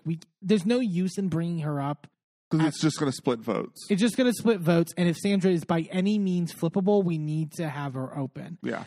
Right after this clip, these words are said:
Speaker 1: That's where I think, I mean, let, let's just get to it. So at, at the round table, um,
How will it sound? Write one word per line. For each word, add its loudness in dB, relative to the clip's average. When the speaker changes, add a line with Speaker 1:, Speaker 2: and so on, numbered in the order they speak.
Speaker 1:
That's 4
where 2
I 4
think, -2
I 0
mean, 2
let, 2
let's 2
just 2
get 0
to -6
it. -12
So 6
at, -2
at 2
the 6
round 2
table, -6
um, 4